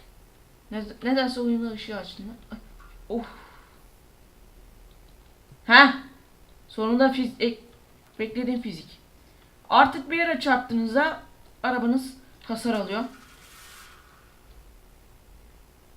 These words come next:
Yani bayağı güzel. Postane var, departman edemez. Oyuna şey, jeneratör var mı bilmiyorum.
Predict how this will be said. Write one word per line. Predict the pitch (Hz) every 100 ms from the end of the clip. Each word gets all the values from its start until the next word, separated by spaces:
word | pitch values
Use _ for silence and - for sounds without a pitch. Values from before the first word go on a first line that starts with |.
| -
Yani | 180 190 202
bayağı | 226 208 190
güzel. | 185 175 190 233 - - - - - - - - - - - - - - - - - - - - - - - - - - - - - - - - - - - - - - - - - - -
Postane | 202 - 240 226
var, | 202 202
departman | 202 190 208
edemez. | 185 175 180 - - - - - - - - - - - - - - - -
Oyuna | 269 320 349
şey, | 311 277
jeneratör | 277 294 285 302
var | 285 302
mı | 269 262
bilmiyorum. | 254 214 185 208